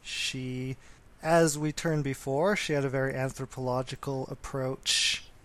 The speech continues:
to her fiction. She was interested in societies, personal relationships, technology, and how it affected societies as opposed to getting into the nuts and bolts of the technology itself.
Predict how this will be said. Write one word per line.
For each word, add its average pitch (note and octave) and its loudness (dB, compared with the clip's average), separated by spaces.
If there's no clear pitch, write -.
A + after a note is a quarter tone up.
to B2+ -6
her B2+ -2
fiction. - -2
She D#3 2
was D3+ 2
interested C#3+ 0
in C3 -2
societies, D3 4
personal C3+ -4
relationships, B2+ -2
technology, E3+ 6
and C#3+ -2
how C3 0
it A#2+ -2
affected - 0
societies B2+ 2
as A#2+ -4
opposed B2 -6
to A#2 -6
getting C3 0
into C3 -2
the B2+ -2
nuts A#2+ -4
and A#2+ -6
bolts A2+ -6
of B2 -6
the A#2+ -10
technology A#2 -8
itself. - 0